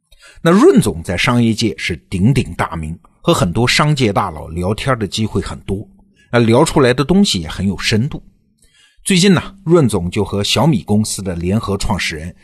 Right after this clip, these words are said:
小米生态链的负责人刘德聊了一次天儿。话题呢，当然是方方面面。聊完之后，润总说：“我终于明白什么叫做洞察了。”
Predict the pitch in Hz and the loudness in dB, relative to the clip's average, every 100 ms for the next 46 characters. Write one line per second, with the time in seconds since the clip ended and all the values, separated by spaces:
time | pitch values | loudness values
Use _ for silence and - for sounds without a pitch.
0 | _ - 123 147 190 80 - 170 - 160 | _ 0 4 4 2 0 -2 0 0 -2
1 | 160 262 254 92 - 87 78 82 76 87 | -2 0 -2 -4 -8 -12 -10 -10 -8 -8
2 | 85 92 82 80 98 160 - - 90 82 | -6 -6 -6 -6 -6 -8 -14 -8 -4 -4
3 | 85 80 80 - - - - _ _ _ | -4 -8 -8 -10 -10 -14 -16 _ _ _
4 | _ _ - _ - - 196 139 107 135 | _ _ -20 _ -6 0 2 2 0 2
5 | 180 131 117 113 123 151 143 151 160 143 | 2 2 0 0 -2 -4 -4 -4 -4 -2
6 | 180 - _ _ - 113 151 240 190 214 | -4 -6 _ _ 0 4 6 4 4 2
7 | 226 190 117 127 131 95 82 - 87 - | 2 2 2 2 2 0 -6 -6 -8 -8
8 | _ _ - 156 - 262 247 147 127 98 | _ _ 0 2 2 4 6 6 4 2
9 | 127 147 98 - 85 156 185 165 - 170 | 2 0 0 0 0 0 2 0 0 -2
10 | - 381 311 - - - - | -2 -2 -2 -4 -4 -8 -18